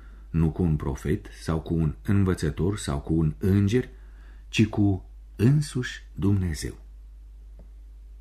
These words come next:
Omenirea împovărată de păcate nu putea singură să se ridice la cer,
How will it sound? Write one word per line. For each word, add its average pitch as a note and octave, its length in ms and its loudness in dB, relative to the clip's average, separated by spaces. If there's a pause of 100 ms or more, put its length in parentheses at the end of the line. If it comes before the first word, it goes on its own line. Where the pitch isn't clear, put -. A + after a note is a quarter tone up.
(560)
Omenirea A2+ 480 10
împovărată G2 540 4
de F2+ 120 4
păcate G#2 380 0
nu G#2 120 6
putea G2 280 2
singură F#2 500 4
să F2 160 -2
se F2 140 -2
ridice E2 380 2
la D#2 140 0
cer, G2 320 2